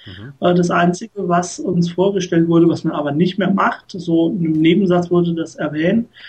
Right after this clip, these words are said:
Speaker 2: sind Tabellen, aber das spielt ja jetzt gar keine Rolle mehr. Äh, also f-, f-, f-, für diese Übung.
Speaker 1: Ja.
Speaker 2: Wir sollten eben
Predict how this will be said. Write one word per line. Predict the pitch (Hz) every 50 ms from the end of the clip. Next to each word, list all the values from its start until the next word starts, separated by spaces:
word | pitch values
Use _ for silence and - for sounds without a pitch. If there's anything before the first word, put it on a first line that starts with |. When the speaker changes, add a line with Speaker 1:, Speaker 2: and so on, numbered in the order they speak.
| - - _ _
Speaker 2:
sind | - 190 185 196 190 -
Tabellen, | 185 170 170 170 175 220 240 233
aber | 233 - 175 170
das | 175 180
spielt | 175 - 196 175 - -
ja | 170 160
jetzt | 151 - -
gar | 185 - -
keine | - 190 175 165
Rolle | 170 175 247 233 175 175 170
mehr. | 160 156 151 - - _ _ _ - _ _ - _ _ _
Äh, | - 170
also | 170 170 165 151 151
f-, | 147 - - -
f-, | 175 - - 120 - - -
f-, | - -
für | - 170 160
diese | 165 160 165 160 156 156 165
Übung. | 175 185 175 170 165 156 147 147 - -
Speaker 1:
Ja. | 117 113 170
Speaker 2:
Wir | 160 165
sollten | 170 190 196 185 180 202
eben | - 170 165 170 170 170